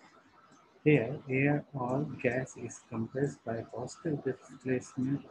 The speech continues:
of air with the help of piston or rotate, uh, rotating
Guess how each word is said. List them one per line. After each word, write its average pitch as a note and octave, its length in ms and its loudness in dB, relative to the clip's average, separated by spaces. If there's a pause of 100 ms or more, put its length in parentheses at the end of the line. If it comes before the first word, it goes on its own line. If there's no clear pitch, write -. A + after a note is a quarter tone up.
of A2+ 120 -8 (280)
air A2 340 -4 (500)
with A#2+ 180 -2
the B2 80 4
help B2 360 0
of C#3 100 0 (140)
piston B2+ 460 -2 (100)
or D3 220 -4 (220)
rotate, A2+ 420 -6 (680)
uh, B2+ 40 -8 (220)
rotating C3+ 920 0